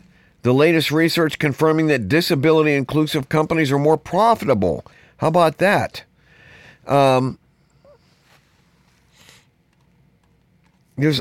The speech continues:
a whole lot of things, you know, that we do. We are returning to, uh, delivering worship online.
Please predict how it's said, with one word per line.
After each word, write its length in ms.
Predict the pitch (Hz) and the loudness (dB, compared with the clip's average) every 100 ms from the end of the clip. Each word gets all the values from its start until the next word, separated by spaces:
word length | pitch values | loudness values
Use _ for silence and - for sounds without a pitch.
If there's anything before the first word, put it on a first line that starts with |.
| - | 0
a 160 | 147 | 0
whole 240 | 120 202 190 | 2 2 4
lot 240 | 165 160 | 4 2
of 100 | 139 | 0
things, 520 | - 123 107 - - - _ _ _ _ | -2 -4 -4 -8 -14 -16 _ _ _ _
you 100 | 110 | -4
know, 100 | 123 | -2
that 120 | 127 | -2
we 120 | 120 123 | -2 -2
do. 240 | 117 131 | 0 0
We 220 | 127 160 - | 2 0 0
are 260 | 156 165 | 2 4
returning 600 | 165 147 - 156 151 147 135 | 2 0 -2 -2 0 -2 -4
to, 460 | - 143 135 127 - - - - | -2 0 0 -2 -6 -20 -20 -6
uh, 220 | 117 123 | -2 0
delivering 920 | 113 131 143 165 151 165 156 151 143 _ _ _ _ _ _ _ _ _ _ _ - | 2 2 4 2 2 0 0 0 -4 _ _ _ _ _ _ _ _ _ _ _ -16
worship 580 | 117 131 165 151 170 139 | -4 0 0 0 -4 -2
online. 840 | 147 156 151 143 147 156 170 | 0 0 2 2 2 2 0